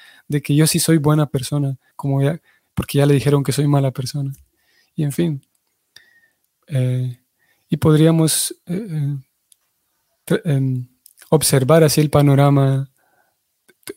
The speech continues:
con todos los elementos incluidos en la vida del devoto,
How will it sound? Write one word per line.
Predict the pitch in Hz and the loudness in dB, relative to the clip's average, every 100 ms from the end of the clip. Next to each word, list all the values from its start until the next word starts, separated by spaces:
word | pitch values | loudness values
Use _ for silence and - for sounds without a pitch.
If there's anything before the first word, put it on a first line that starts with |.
| - - | -10 -2
con | 135 | 2
todos | 147 151 | 6 6
los | 143 139 | 6 4
elementos | 131 139 139 139 | 4 4 2 2
incluidos | 135 127 135 131 156 170 202 - _ _ _ | -2 0 0 2 2 2 -4 -12 _ _ _
en | - | -4
la | 127 | -2
vida | 127 139 139 | 2 2 2
del | 131 | 0
devoto, | 131 135 139 160 | 0 0 -2 -4